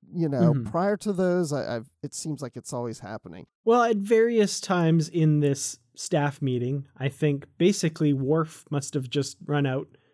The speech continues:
Speaker 2: and changed into a red uniform and then run back in and out and changed into a yellow uniform and, and then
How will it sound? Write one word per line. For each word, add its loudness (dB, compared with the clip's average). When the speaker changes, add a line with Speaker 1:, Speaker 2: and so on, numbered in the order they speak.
Speaker 2:
and -2
changed 0
into 0
a -2
red 0
uniform -4
and 4
then 4
run 4
back 0
in 0
and -4
out -2
and 0
changed 0
into 0
a 0
yellow 2
uniform -2
and, -10
and -4
then -4